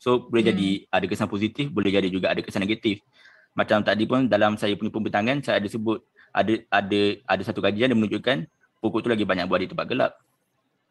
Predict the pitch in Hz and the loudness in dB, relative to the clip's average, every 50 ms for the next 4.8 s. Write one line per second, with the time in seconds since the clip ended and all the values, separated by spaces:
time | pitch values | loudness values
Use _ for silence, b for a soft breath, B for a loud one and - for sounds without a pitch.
0 | _ _ - 101 92 - - - 113 - - - 110 107 107 104 120 110 127 135 | _ _ -4 -4 2 2 4 4 4 2 0 -2 -2 -2 -2 -2 -2 0 0 0
1 | 131 120 120 113 - 135 151 170 - _ _ - _ _ - 107 82 - - 131 | 2 2 2 0 2 -2 -4 -4 -6 _ _ -20 _ _ -6 -4 -4 -2 -2 0
2 | 127 117 110 107 107 110 117 120 110 - - - 113 107 110 110 110 104 - 151 | 0 2 2 4 4 4 4 2 0 -2 -2 -6 -4 -2 -2 -2 -2 -2 -4 -6
3 | 123 - - - 90 - 110 - - - 87 92 104 104 - 113 92 85 82 107 | -6 -4 -4 -6 -4 -4 -4 -2 0 0 2 2 2 0 2 2 4 4 4 4
4 | - _ _ _ _ _ _ - 85 92 110 127 135 143 131 - | 0 _ _ _ _ _ _ -8 -2 0 0 2 2 0 -2 -4